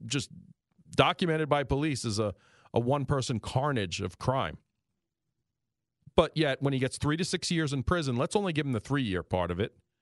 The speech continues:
And when we ask for thirty-five thousand dollars bail, well, let's bring,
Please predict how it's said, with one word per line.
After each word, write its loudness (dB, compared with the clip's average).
And 2
when 0
we 0
ask -2
for 0
thirty-five 0
thousand 2
dollars 0
bail, 0
well, 0
let's -2
bring, 2